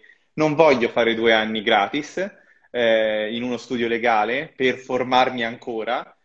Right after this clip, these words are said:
Allora ho detto: "Mi reinvento", e sono riuscito a reinventarmi nel digitale perché ho iniziato a lavorare con, eh, personaggi pubblici, eh, mondo della politica, mondo del calcio, mondo del cinema,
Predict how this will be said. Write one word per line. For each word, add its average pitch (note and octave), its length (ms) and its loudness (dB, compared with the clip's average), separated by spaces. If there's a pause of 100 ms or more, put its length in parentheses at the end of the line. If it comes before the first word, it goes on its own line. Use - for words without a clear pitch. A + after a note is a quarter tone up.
(120)
Allora E3+ 320 -2
ho C#3+ 40 -4
detto: D3 380 -8
"Mi D#3 220 -6
reinvento", C#3+ 840 -6
e F3 80 -6
sono E3 180 -14
riuscito E3+ 260 -8
a C#3 40 0
reinventarmi D3+ 720 -6
nel B2 180 -6
digitale C3 600 0
perché B2 260 -6
ho - 20 -2
iniziato A#2+ 360 -4
a - 20 -2
lavorare A#2 520 -2
con, A#2+ 320 -8 (560)
eh, A#2+ 160 -6
personaggi B2 640 -4
pubblici, D#3+ 880 -4 (280)
eh, A#2 220 -2
mondo B2 240 -2
della A#2+ 180 2
politica, D3+ 480 -4
mondo A#2 240 -6
del B2+ 180 -4
calcio, C3+ 560 0
mondo A2+ 220 -6
del E3 180 -4
cinema, D3 560 -8